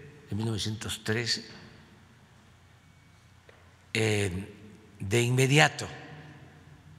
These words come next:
esa misma noche, don Venustiano se reúne en su casa con colaboradores y envía al día siguiente un, eh,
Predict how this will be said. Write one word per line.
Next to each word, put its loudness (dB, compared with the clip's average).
esa 0
misma -4
noche, -2
don -4
Venustiano -2
se 0
reúne 0
en -8
su -10
casa 2
con -4
colaboradores -2
y -2
envía 0
al -2
día 4
siguiente 0
un, 4
eh, 0